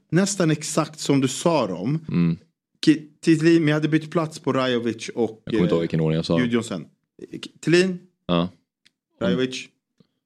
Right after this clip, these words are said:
Speaker 1: Gudjonsen. Nej, Ondrejka.
Speaker 2: Mm.
Speaker 1: Gudjonsen, Skrabb.
Speaker 2: Okej.
Speaker 1: Skrabb är femma där. Eh,
Speaker 2: Mm.
Speaker 1: kanske
Speaker 2: Och La-, och
Speaker 1: att
Speaker 2: Larsen, var hittar han in på listan?
Speaker 1: Kanske, nej, men kan, eh, Larsen hittar nog upp på en andra eller tredje plats där.
Speaker 2: Mm.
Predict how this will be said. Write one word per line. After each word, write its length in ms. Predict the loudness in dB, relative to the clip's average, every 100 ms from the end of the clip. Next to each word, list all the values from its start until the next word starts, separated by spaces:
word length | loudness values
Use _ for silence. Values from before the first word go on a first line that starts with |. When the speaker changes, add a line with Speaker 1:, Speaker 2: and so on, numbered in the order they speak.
| _ _
Speaker 1:
Gudjonsen. 520 | 0 0 0 -2 -4 -10 _ _ _ _ -2
Nej, 160 | 0
Ondrejka. 480 | 2 2 2 0 -6 -12 _ _ -6
Speaker 2:
Mm. 140 | -2
Speaker 1:
Gudjonsen, 460 | -2 -2 -6 -8 -10 -14 _ _ _
Skrabb. 300 | _ -8 -8 -10 _ _ _ _ -20 -16
Speaker 2:
Okej. 200 | -14 -14 _ _
Speaker 1:
Skrabb 260 | -2 0 2
är 40 |
femma 340 | 2 2 2 0
där. 200 | -4 -12 _ _ _ -4
Eh, 600 | -2 -2 -6 -10 -10 -8 -2
Speaker 2:
Mm. 440 | -2 -4 -10 -10 -2
Speaker 1:
kanske 100 | 0
Speaker 2:
Och 60 |
La-, 160 | 2 2
och 20 |
Speaker 1:
att 40 | 2
Speaker 2:
Larsen, 320 | 2 0 0
var 80 | 2
hittar 180 | 2
han 120 | 0 0
in 100 | 0
på 60 |
listan? 220 | 0 -2 -2
Speaker 1:
Kanske, 400 | 0 0 -2 0
nej, 200 | 2 2
men 200 | 2 0
kan, 220 | -2 -4 -4
eh, 520 | -12 -10 -10 -10 -6
Larsen 640 | 0 0 0 -4 -4 -2
hittar 320 | 0 0 0 0
nog 160 | 2
upp 260 | 2 0 -4 _ -8
på 180 | -2 0
en 120 | 2
andra 300 | 0 0 0
eller 100 | -2
tredje 280 | -4 -4 -4
plats 280 | -8 -10
där. 220 | -14 -16 -20 _
Speaker 2:
Mm. 120 | -14